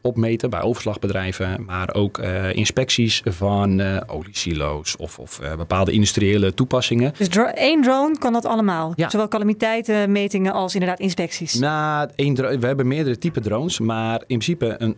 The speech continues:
Speaker 1: het, de drone maakt een foto en uit die foto kun je de data halen. En
Speaker 2: Ja.
Speaker 1: voor, eh, voor de brandweer is bijvoorbeeld altijd interessant om een thermische camera er ook bij te hebben.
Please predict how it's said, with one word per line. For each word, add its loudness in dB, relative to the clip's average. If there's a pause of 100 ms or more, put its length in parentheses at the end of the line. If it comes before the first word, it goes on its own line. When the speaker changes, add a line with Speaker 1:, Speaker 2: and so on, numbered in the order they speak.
(160)
Speaker 1:
het, -8
de 0
drone 2
maakt -2
een -2
foto -2
en -4
uit 0
die 2
foto 0
kun -2
je 2
de -6
data -4 (140)
halen. -2
En 2
Speaker 2:
Ja. 0
Speaker 1:
voor, 2
eh, 0
voor 2
de 2
brandweer 0
is 2
bijvoorbeeld 0
altijd -2
interessant -2
om 0
een -4
thermische 2
camera -2
er 0
ook -4
bij -2
te -10
hebben. -6